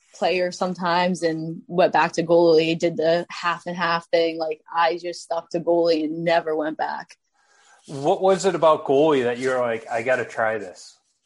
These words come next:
Speaker 1: I think it's the competitive thing. Uh, my brother being a player and me being a goalie, getting to go against him, I'm way too competitive. Like, my entire life is a competition with him when growing up.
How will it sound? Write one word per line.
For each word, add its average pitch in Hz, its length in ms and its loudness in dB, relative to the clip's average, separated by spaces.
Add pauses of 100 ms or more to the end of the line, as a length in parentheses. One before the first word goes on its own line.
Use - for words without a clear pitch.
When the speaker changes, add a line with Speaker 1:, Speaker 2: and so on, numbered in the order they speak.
(1200)
Speaker 1:
I 220 160 0
think 302 220 2
it's 415 160 2
the 220 140 6
competitive 202 760 4
thing. 285 380 4 (260)
Uh, 175 400 0
my 190 140 -4
brother 202 300 0
being 202 200 -4
a 165 60 -8
player 190 440 -4
and 175 200 -8
me 180 140 -6
being 180 200 -8
a 170 60 -4
goalie, 185 580 0 (680)
getting 185 360 2
to 175 60 -4
go 180 140 8
against 175 360 0
him, 185 380 0
I'm 196 340 0
way 170 220 2
too 165 200 -6
competitive. 151 680 -10 (100)
Like, 160 320 2
my 180 220 2
entire 175 540 2
life 165 320 2 (140)
is 175 160 -4
a 165 80 -4
competition 170 680 -4
with 165 220 -2
him 165 280 -4
when 175 220 -6
growing 170 400 0
up. 165 260 -2